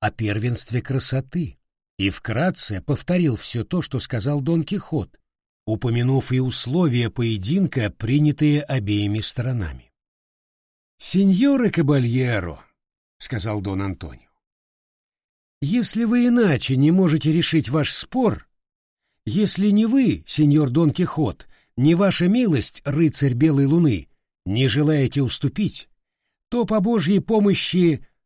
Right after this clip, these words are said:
начинайте бой». После этого наш рыцарь, поручив себя от всей души Богу и своей Дульсинее,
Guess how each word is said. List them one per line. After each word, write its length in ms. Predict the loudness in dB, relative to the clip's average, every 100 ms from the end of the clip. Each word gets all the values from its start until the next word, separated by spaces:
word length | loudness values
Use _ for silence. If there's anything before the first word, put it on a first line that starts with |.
| _ -2
начинайте 840 | 0 0 0 2 2 2 -2 -4
бой». 380 | -2 -4 -6 _ _ _ _ _ _ _ _ _
После 500 | -2 -2 -2 -4 -6
этого 680 | -4 -6 -4 -4 -2 -4 -10 _ -6
наш 380 | -4 -2 -4
рыцарь, 580 | -6 -2 -2 -2 -4 -4 -8
поручив 440 | -4 -2 -2 -4 -4
себя 400 | -4 0 0 0
от 220 | -4 -8
всей 340 | -8 -2 -2
души 340 | -2 -4 -4 -4
Богу 520 | -2 -2 -2 -4 -8 _ _ _
и 120 | -6 -6
своей 400 | -4 -2 -2 -2
Дульсинее, 800 | -2 -4 -6 -2 0 2 0